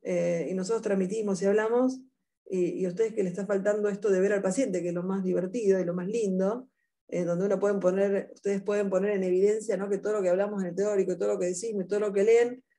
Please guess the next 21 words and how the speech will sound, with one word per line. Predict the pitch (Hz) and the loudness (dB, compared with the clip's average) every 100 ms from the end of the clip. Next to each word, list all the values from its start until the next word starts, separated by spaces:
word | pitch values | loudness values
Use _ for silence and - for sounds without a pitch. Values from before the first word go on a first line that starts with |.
| _ _ _ | _ _ _
cuando | - 170 | -4 -4
se | 170 | -2
encuentran | 180 220 220 214 | 0 0 0 0
con | 180 | 0
el | 175 | 0
paciente, | 180 202 220 220 208 185 175 - _ - | -2 -2 0 4 4 2 -4 -18 _ -12
este, | 165 170 | -10 -2
bueno, | 180 185 | 0 0
el | - | -2
paciente | 180 220 214 | -4 0 2
lo | 180 | 4
dice, | 185 247 185 | 2 0 -2
lo | 165 | -2
relata | 151 180 214 180 | 0 2 2 2
y | 165 | -2
lo | 147 | 2
cuenta, | 208 175 165 190 262 - _ _ _ _ _ - | 2 2 0 -2 -4 -14 _ _ _ _ _ -4
eh, | 175 151 147 151 151 131 - - _ _ _ - - - - | 0 2 0 -4 -8 -10 -14 -20 _ _ _ -20 -18 -18 -18
ustedes | 190 202 202 | -6 -2 0
decís, | 180 190 | 0 0
"Bueno, | 208 | -2